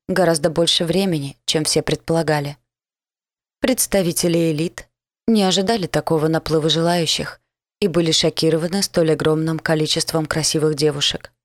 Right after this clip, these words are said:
Первый тур продлился два дня.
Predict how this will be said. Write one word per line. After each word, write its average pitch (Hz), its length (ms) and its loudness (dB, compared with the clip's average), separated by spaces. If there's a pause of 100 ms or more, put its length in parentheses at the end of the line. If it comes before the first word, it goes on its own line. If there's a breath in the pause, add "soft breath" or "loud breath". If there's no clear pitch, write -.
(680)
Первый 165 320 2
тур 165 320 0 (400)
продлился 165 600 0
два 151 260 0
дня. 147 340 -6